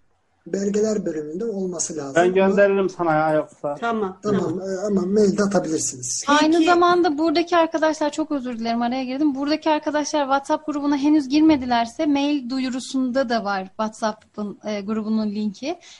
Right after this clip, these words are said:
Speaker 4: engelsiz
Speaker 1: Hı.
Speaker 4: eğitimin linki. E, üye olursanız birkaç gün sonra tekrar o dosyayı göndeririz.
Speaker 1: Evet.
Speaker 3: Ee, peki mesela, e,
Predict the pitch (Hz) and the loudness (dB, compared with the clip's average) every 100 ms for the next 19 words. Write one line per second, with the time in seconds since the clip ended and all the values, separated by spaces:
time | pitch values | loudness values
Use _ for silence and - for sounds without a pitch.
0 | - 233 233 226 - 226 220 226 220 202 | -4 0 2 0 -2 -4 -4 -2 -2 -2
1 | 208 202 262 359 - - - - 254 254 | -4 -6 -6 -8 -10 -20 -20 -8 -4 -4
2 | 254 254 - _ _ _ _ 269 294 311 | -4 -6 -8 _ _ _ _ 0 2 4
3 | 320 370 349 311 302 294 330 320 - 294 | 2 0 0 0 -2 -2 -2 -2 -2 -2
4 | - 294 302 302 302 285 269 262 262 285 | 0 -2 -2 -4 -2 -2 -2 -4 -6 -4
5 | 269 247 254 240 240 226 196 - - _ | -4 -2 -2 -2 -2 -4 -8 -12 -20 _
6 | _ _ _ _ _ 165 131 123 - _ | _ _ _ _ _ -14 -14 -16 -20 _
7 | _ _ _ _ _ _ 214 208 185 - | _ _ _ _ _ _ -6 -4 -4 -6
8 | - 277 - 285 269 - 226 233 262 254 | -4 -4 -2 -4 -4 -4 -4 -2 -4 -2
9 | 247 240 196 | -2 -2 0